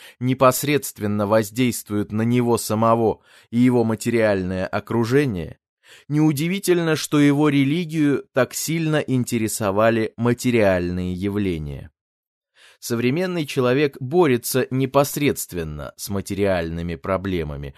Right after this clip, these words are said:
Он сознаёт, что разумные действия оказывают влияние на материю. Точно так же и первобытный человек хотел изменить жизнь и даже управлять ею и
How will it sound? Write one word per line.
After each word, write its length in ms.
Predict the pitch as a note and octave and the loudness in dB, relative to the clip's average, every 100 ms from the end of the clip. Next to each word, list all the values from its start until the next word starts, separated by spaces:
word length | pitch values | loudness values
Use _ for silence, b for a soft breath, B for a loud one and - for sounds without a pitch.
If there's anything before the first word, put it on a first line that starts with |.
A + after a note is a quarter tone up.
| B A2 | B -2
Он 240 | G#2+ G2 | -2 -2
сознаёт, 680 | - G#2 G#2 B2 C3 A#2 E2+ | -4 -6 0 2 4 2 -2
что 280 | - F2+ F#2 | -8 -4 0
разумные 680 | G#2+ G#2 A2 G2+ F#2+ F#2+ G2 | 2 2 -2 -2 -2 -4 -2
действия 580 | C#3 D3 - A#2 G2+ | -2 -2 -4 0 0
оказывают 840 | F#2+ G#2+ - G2+ F2+ F#2 G2+ A#2 - | 2 -2 0 0 0 -2 -4 -4 -4
влияние 640 | G2+ F#2 F2 E2 E2 E2+ | -6 -2 -2 -4 -4 -6
на 120 | F2+ F#2+ | -4 -2
материю. 640 | G#2 G#2+ D#2 D2 C2 - _ _ _ _ _ _ | -2 -4 -8 -10 -10 -14 _ _ _ _ _ _
Точно 300 | G2+ G2+ A2 | -6 -4 -4
так 200 | G#2+ B2+ | 2 2
же 180 | A#2 C3 | 2 -4
и 40 | B2 | 0
первобытный 760 | A#2 A#2 C3+ A#2+ C3+ F#2 F2+ | 0 2 2 2 -4 -4 -8
человек 540 | - F#2 F#2 A2 C#3 | -6 -4 -2 0 -2
хотел 420 | - F2 A2 A#2 G2+ | -2 -4 -2 -4 -2
изменить 440 | F#2 G#2+ G2+ E2+ | -4 -4 -4 -6
жизнь 500 | F2+ C3 D#3+ D3+ C#3 B B B | -6 -4 -4 -6 -8 B B B
и 80 | A#2 | 0
даже 280 | A#2 G#2 A#2 | 2 2 0
управлять 800 | A#2+ - B2 B2 A#2 E2+ D#2+ G#2 | -2 2 2 2 2 0 -2 -8
ею 460 | A2 G2 D#2+ D2 - | -2 -2 -2 -6 -6
и 180 | G#2 | -6